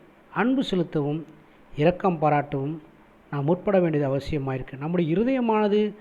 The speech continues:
நாட்களை எண்ணுகிறதிலே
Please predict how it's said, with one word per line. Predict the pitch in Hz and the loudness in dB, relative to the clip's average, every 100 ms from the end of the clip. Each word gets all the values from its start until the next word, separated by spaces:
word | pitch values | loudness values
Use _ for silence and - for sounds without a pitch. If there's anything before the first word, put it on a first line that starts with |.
| - - - - 143 | -20 -20 -20 -14 -8
நாட்களை | 135 170 208 - 202 190 196 196 - - - - _ | -2 -2 -2 -2 4 4 4 -2 -12 -20 -20 -20 _
எண்ணுகிறதிலே | 151 175 220 208 180 175 175 175 | 0 2 4 4 4 4 2 2